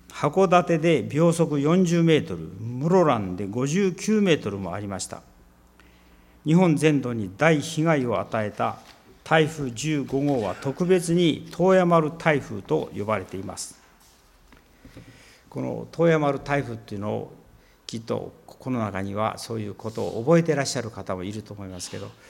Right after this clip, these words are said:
昭和二十九年というと、あの、千九百五十四年ですけど、私は中学二年生ぐらいの時でしたかね。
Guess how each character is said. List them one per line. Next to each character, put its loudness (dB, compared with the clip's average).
昭 -2
和 0
二 2
十 2
九 0
年 0
と -16
い -14
う -16
と、 -8
あ -14
の、 -10
千 0
九 -4
百 -2
五 -4
十 0
四 -2
年 0
で -6
す -10
け -6
ど、 -6
私 -6
は -4
中 -2
学 0
二 -4
年 0
生 -4
ぐ -6
ら -4
い -6
の -10
時 -14
で -14
し -10
た -16
か -16
ね。 -8